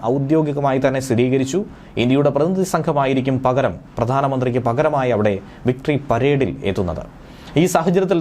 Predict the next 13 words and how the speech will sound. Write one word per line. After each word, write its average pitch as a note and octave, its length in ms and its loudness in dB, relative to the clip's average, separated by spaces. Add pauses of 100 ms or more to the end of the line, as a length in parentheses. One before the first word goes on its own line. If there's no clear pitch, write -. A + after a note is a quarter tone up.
തന്നെ C#3+ 180 -2 (400)
പാകിസ്ഥാനുള്ളിൽ D#3 680 0 (120)
ബലൂചിസ്ഥാന്റെ F3 680 0 (120)
ആക്രമണവും C3+ 540 -2 (380)
ശ-, - 160 -4 (300)
ബജു-, C#3+ 280 2
ബലൂചികളുടെ E3+ 640 2 (180)
ആക്രമണവും C#3+ 600 0
അതിശക്തമായി C3 760 0
മാറിക്കൊണ്ടിരിക്കുകയാണ്. A#2+ 880 0 (420)
പാകിസ്ഥാനെ D3+ 460 0 (100)
താറുമാറാക്കാൻ D3+ 680 0 (180)
ബലൂചിസ്ഥാൻ C#3+ 600 2